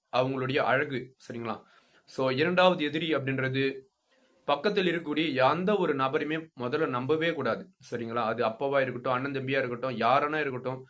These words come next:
முகம் தெரியாத நபர்கள்கிட்ட ஃபர்ஸ்ட் பேசுறதை வந்து அவாய்ட் பண்ணிடுங்க அப்படின்னு சொல்லி சொல்லலாம். So, அதுக்காக எல்லார்கிட்டயும் அவாய்ட் பண்ணுங்க அப்படின்னு சொல்ல முடியாது. உங்களுடைய மேஜர், அதாவது ஒரு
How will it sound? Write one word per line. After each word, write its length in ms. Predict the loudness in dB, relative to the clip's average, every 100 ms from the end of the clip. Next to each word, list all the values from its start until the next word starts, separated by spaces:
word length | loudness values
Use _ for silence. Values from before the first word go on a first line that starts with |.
| _ -20 -20 -6
முகம் 260 | 0 0
தெரியாத 360 | 2 4 6 6
நபர்கள்கிட்ட 560 | 2 2 0 -2 -2 -4
ஃபர்ஸ்ட் 280 | -4 -6 -8
பேசுறதை 440 | -2 -2 -2 -6
வந்து 160 | -2 0
அவாய்ட் 280 | 0 -2 -2
பண்ணிடுங்க 360 | -6 -4 -4 -4
அப்படின்னு 280 | -4 -6
சொல்லி 240 | -6 -8 -8
சொல்லலாம். 360 | -6 -4 -4 -6 -18 -20 _ -4
So, 160 | 2 4 2 -2 -20 _
அதுக்காக 420 | 2 6 6 6 4
எல்லார்கிட்டயும் 520 | 4 2 2 -2 0
அவாய்ட் 240 | 0 0
பண்ணுங்க 220 | -2 -4 -4
அப்படின்னு 240 | -6 -6
சொல்ல 160 | -4 -4
முடியாது. 340 | 0 -2 0 -6 -10 -20 _ _
உங்களுடைய 540 | -2 2 2 4 4 4
மேஜர், 460 | 4 2 4 0 0
அதாவது 500 | -2 2 4 4 2 -4 -6 _
ஒரு 240 | 0 2